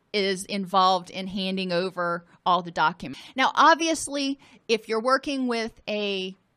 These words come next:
child who's eight years old, they're probably not going to have control of their Social Security card and stuff. So we want to use common sense here. But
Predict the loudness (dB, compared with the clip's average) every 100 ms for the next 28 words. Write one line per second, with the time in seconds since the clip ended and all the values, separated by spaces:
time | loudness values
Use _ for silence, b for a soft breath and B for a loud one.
0 | _ 0 2 4 2 0 -6 -2 -2 0
1 | -4 -2 0 0 -2 -4 -4 2 2 2
2 | -6 -8 -2 -2 -2 -6 -6 -6 -4 2
3 | 2 0 -8 -8 -4 -2 -2 -4 -6 -4
4 | -6 -6 -12 -12 -8 -8 -8 -8 -6 -6
5 | -8 -10 -10 -10 -6 -2 -2 B B B
6 | B 4 4 2 0 0 0 0 -4 -2
7 | -2 -4 -10 -8 -8 -12 B B 2 4
8 | 4